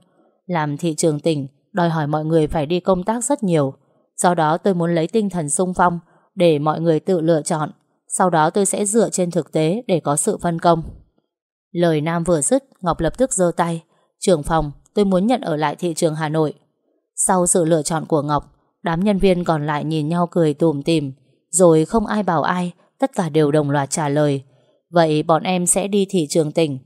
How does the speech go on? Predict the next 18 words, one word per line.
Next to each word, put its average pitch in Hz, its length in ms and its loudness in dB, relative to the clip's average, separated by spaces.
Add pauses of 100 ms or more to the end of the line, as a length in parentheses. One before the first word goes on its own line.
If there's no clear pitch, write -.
(160)
sếp 233 260 -2 (220)
cứ 233 120 2
phân 202 220 -2
công 185 220 0
đi 180 80 0
ạ." 156 180 -2 (760)
Nam 170 320 0
thấy 160 180 2
hơi 202 180 2
lạ, 160 280 -2 (460)
thị 175 120 2
trường 156 240 2
tỉnh 156 240 0
sẽ 180 180 0
vất - 160 0
vả 185 220 0
nhiều 147 240 0
hơn 190 320 0